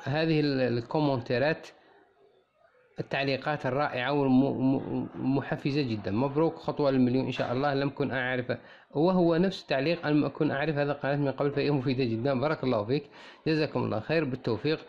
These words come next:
نعني، يعني، يعني تعليقات، آه، مشجعة ومشجعة جدًا.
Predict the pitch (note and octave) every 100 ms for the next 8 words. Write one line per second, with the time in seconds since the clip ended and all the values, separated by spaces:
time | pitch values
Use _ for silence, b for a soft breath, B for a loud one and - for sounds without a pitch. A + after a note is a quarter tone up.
0 | B B B B2+ F3+ D#3+ E3+ F3 D3 D3
1 | D3+ F3 E3+ - - - - - - -
2 | - - - - - D#3 D3 D#3 E3 F3
3 | D#3 D#3 D3+ D#3+ E3+ E3+ C#3+ C3 B2+ B2
4 | C#3 D3 F3 C3+ D3+ D#3+ E3 D3+ C#3+ D#3
5 | C3 D3 D#3+ C#3+ C3 G2+